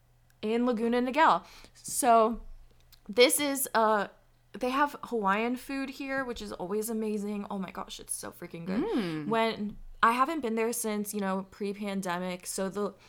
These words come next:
Speaker 1: even then, the line was always out the door.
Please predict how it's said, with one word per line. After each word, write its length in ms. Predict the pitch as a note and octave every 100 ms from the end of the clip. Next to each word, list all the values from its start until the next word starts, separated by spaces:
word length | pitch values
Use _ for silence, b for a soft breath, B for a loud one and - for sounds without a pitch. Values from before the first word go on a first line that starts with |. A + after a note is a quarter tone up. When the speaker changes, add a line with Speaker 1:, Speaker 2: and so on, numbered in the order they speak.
| b -
Speaker 1:
even 340 | A#3+ C4 A#3+
then, 380 | F#3+ F#3 G3+ G#3
the 100 | G#3
line 320 | F#3+ F#3 G#3
was 160 | G#3+ -
always 340 | G3+ G#3 G3+ -
out 240 | F#3 G3+ -
the 80 |
door. 480 | G3 G3 F#3 F#3 G3